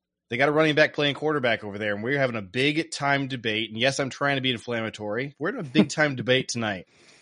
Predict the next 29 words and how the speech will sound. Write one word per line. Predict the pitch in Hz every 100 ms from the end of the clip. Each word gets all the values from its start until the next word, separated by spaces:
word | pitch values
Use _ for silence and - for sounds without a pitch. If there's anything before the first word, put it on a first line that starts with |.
| _ -
Jordan | 107 139 185 170
Love | 143 139 131 123
versus | 104 131 131 135 127 120 110 - _ _ -
Justin | 131 131 - 123
Fields. | 110 120 110 107 104 98 - - _ -
Who's | 185 208
gonna | 196 180 143
be | 120 131 127 120 - _ _ _
better | 104 90 143 131 113 107 104 _ _ -
in | 123 110
week | 127 120
one? | 117 120 117 110 -
And | 120
I | 123
think | - 170 170 - - _ _ _ _ _ _ _ _ _ _ _
when | 123
I | 139 170
was | 160
putting | - 165 151
this | 139 -
topic | 147 139 135
together | - 120 127 113 104 -
and | 113
I |
sent | 110 139 131
it | 107
to | 110
you | 101
guys, | 104 101 98